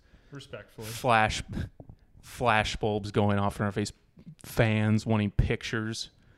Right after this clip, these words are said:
Speaker 2: You think a couple podcasters with a glamorous lifestyle like us got it pretty easy. And while you may be right,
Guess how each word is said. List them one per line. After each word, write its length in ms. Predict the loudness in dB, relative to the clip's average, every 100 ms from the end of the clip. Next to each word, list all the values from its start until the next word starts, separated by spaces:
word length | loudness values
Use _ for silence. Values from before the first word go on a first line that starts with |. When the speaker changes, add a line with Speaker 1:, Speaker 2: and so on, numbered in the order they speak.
| _ _ _ _ _ _ _ _ -8
Speaker 2:
You 120 | -2
think 320 | -2 -4 -10 -20 _ _ _
a 100 | -4
couple 300 | 4 4 6
podcasters 680 | 6 6 6 4 2 2 0
with 100 | 0
a 60 | 0
glamorous 440 | 2 4 2 2
lifestyle 420 | 2 2 2 2
like 220 | 2 0 0
us 360 | 0 -2 -14 _ _ -20 _ _ _ -2
got 140 | 0
it 80 | 4
pretty 180 | 4 6
easy. 380 | 2 0 -4 -8 -16 -18 -18 _ _ -20 _ _ -20 -20 -16 -16 -18 -20 _ _ _ _ 2
And 100 | 8
while 160 | 8
you 120 | 8 8
may 160 | 6
be 140 | 4 4
right, 400 | 6 4 2